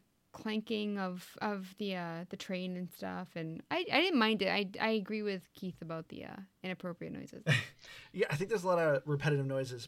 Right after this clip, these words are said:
Speaker 2: But as far as the music went, what I think is cool, every time you start a battle, it actually says right at the top, "Playing this soundtrack."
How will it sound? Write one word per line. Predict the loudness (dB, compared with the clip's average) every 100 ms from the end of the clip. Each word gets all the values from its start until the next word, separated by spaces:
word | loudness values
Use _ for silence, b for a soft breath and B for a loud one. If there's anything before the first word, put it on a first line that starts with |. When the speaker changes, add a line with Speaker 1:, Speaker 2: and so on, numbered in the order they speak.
| -2
Speaker 2:
But | 0 0 -2
as | 4
far | 4
as | 6
the |
music | 4 4 2
went, | 2 0 -6 b b 2
what | 2
I |
think | 4
is | 0
cool, | 2 2 2 0
every | -4 -2
time | 0 0
you | 2
start | 2 2
a |
battle, | 2 2 2 0
it | 2
actually | 2 0 -2
says | 4 4 6
right | 2
at | 0
the | 4
top, | 6 6 2 b b -2
"Playing | 2 2 2
this | 2 2 2
soundtrack." | 2 2 2 2 0